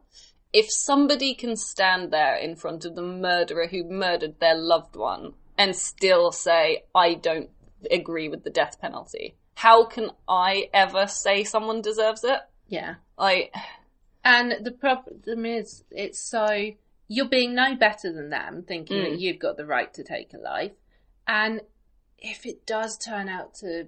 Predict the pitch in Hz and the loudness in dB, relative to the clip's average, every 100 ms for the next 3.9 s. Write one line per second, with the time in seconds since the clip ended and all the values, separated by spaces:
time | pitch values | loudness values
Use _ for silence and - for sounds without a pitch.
0 | - 190 170 165 185 175 170 - 170 156 | -6 -4 -4 -4 -6 -10 -12 -12 -12 -12
1 | 160 160 160 - 185 - 202 214 208 185 | -10 -10 -10 -10 -12 -10 -8 -4 -4 -4
2 | 202 196 196 226 160 - - - 285 294 | -8 -6 0 4 4 2 -16 -10 -2 0
3 | 269 269 254 240 247 233 208 196 185 | 0 -2 -4 -4 -6 -4 -2 -2 -2